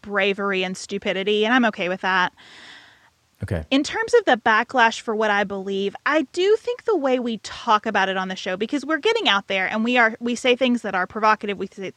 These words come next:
Speaker 1: say things that are challenging. Definitely no one agrees with me a hundred percent of the time, and I wouldn't want them to.
Speaker 2: Sure.
Speaker 1: But I think that we talk about our opinions with enough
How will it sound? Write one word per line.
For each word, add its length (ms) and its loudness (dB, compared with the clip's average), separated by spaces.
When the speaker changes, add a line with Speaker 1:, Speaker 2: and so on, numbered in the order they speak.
Speaker 1:
say 140 0
things 240 -4
that 80 -8
are 100 -6
challenging. 720 2
Definitely 1000 2
no 180 4
one 140 2
agrees 440 -2
with 200 -6
me 180 -6
a 60 -2
hundred 340 -4
percent 280 -8
of 60 -8
the 60 -4
time, 280 -4
and 100 -4
I 40 0
wouldn't 260 2
want 180 -2
them 200 -2
to. 360 0
Speaker 2:
Sure. 320 -2
Speaker 1:
But 140 6
I 140 4
think 420 -2
that 160 2
we 140 -2
talk 400 2
about 600 2
our 300 4
opinions 720 -6
with 200 0
enough 840 2